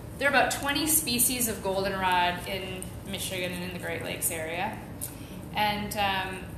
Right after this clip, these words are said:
you'll notice that, like, when you go out into the field, all different arrangements of goldenrods. They all have a notable characteristic, however.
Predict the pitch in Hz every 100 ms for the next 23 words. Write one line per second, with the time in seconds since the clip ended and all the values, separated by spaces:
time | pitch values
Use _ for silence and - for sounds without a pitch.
0 | - 226 220 214 208 208 202 - 196 190
1 | - - 180 190 185 185 196 190 196 185
2 | 180 - 190 185 180 185 190 196 196 190
3 | 190 190 180 175 180 180 180 175 - 170
4 | 170 170 170 165 165 170 180 - - -
5 | - - - 220 233 254 311 - 294 269
6 | 240 - 214 208 202 202 233 233 233 -
7 | 196 196 - 190 185 - 180 180 175 165
8 | 156 170 165